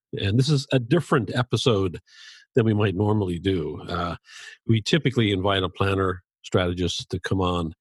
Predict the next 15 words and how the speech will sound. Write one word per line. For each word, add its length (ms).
and 100
tell 160
us 100
the 80
story 360
behind 520
the 160
creative 360
strategy 640
that 180
led 240
to 240
particularly 600
interesting 580
work. 380